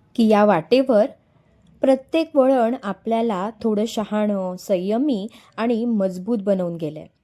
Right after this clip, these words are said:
आयुष्यात काय हरवलंय ह्यावर नाही, तर आपण काय शिकलो ह्यावर जगायचं असतं. आयुष्यामध्ये मागे वळून पाहिल्यावर कळतं, जे काही गेलंय ते जाणं आवश्यक होतं आणि जे काही मिळत आहे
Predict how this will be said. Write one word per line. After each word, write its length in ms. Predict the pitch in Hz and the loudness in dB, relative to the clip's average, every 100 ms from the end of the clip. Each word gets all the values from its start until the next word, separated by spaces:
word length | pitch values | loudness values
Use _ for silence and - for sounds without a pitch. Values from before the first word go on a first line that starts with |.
| _ _ _ - | _ _ _ -6
आयुष्यात 520 | 226 262 285 320 302 - | -2 0 0 -2 -2 -2
काय 180 | 254 254 | -4 -2
हरवलंय 600 | 262 233 226 226 196 214 | -4 -4 -2 0 -2 -2
ह्यावर 560 | 202 180 175 202 202 220 | -6 -8 -6 -2 -2 -2
नाही, 360 | 202 202 175 208 _ _ _ | -4 -6 -8 -12 _ _ _
तर 140 | 220 214 | 0 0
आपण 340 | 190 - 214 214 | -2 -6 -6 -6
काय 220 | 214 220 294 | -10 -8 -8
शिकलो 540 | 294 269 247 220 190 | -8 -8 -6 -6 -6
ह्यावर 480 | 196 185 180 180 208 | -8 -8 -6 -2 -2
जगायचं 480 | 196 175 165 160 160 | -2 -6 -6 -8 -10
असतं. 280 | 156 - 90 _ _ _ _ | -12 -18 -20 _ _ _ _
आयुष्यामध्ये 600 | 202 202 208 220 208 208 | 6 6 6 6 6 6
मागे 380 | 220 202 170 202 | 4 4 2 4
वळून 260 | 247 262 269 | 6 6 6
पाहिल्यावर 480 | 269 214 226 262 294 | 4 4 4 2 4
कळतं, 420 | 294 262 214 247 - _ _ - | 4 2 0 -2 -6 _ _ -2
जे 140 | 269 320 | 2 2
काही 280 | 330 311 294 | 2 0 2
गेलंय 420 | 269 254 262 208 233 | 0 0 0 -2 -2
ते 100 | 240 220 | -2 0
जाणं 500 | 196 170 208 190 269 _ _ - | -2 -2 -2 -2 -6 _ _ -10
आवश्यक 520 | 190 175 202 - 269 | -6 -2 -2 0 0
होतं 240 | 233 180 - _ _ _ _ - | 0 -6 -10 _ _ _ _ -4
आणि 160 | 247 | -2
जे 220 | 240 277 | 0 -2
काही 260 | 285 302 294 | 0 0 2
मिळत 340 | 277 247 254 | 2 0 0
आहे 280 | 247 226 202 | -2 -2 -4